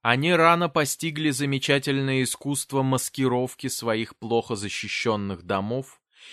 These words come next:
и проявили огромную сноровку в строительстве каменных спальных каморок, сводчатых каменных хижин,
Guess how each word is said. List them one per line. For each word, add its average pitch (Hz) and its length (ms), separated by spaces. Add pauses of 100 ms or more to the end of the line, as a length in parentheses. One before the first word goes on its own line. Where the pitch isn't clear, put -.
(180)
и 135 120
проявили 147 500
огромную 151 720
сноровку 139 640
в - 80
строительстве 123 840
каменных 117 640
спальных 107 680
каморок, 120 680 (300)
сводчатых 135 760
каменных 107 560
хижин, 135 560